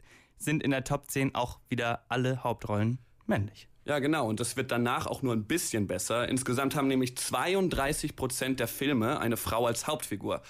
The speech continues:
Speaker 2: Das heißt im Umkehrschluss, dass fast siebzig Prozent aus der Sicht eines Mannes erzählt sind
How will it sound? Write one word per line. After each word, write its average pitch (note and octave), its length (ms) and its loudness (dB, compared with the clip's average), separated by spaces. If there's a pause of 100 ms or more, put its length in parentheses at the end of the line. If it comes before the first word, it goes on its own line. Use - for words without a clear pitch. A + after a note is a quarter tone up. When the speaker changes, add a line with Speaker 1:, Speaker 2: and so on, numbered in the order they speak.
(180)
Speaker 2:
Das A2 160 -2
heißt B2+ 160 -2
im A#2 100 0
Umkehrschluss, A#2 720 0
dass A2+ 160 0
fast - 340 -4
siebzig F3+ 380 -2
Prozent C3+ 460 -2
aus A#2 100 0
der A#2 140 0
Sicht C#3 240 -2
eines B2+ 260 0
Mannes C#3+ 300 2
erzählt A2 400 -4
sind A#2+ 240 -2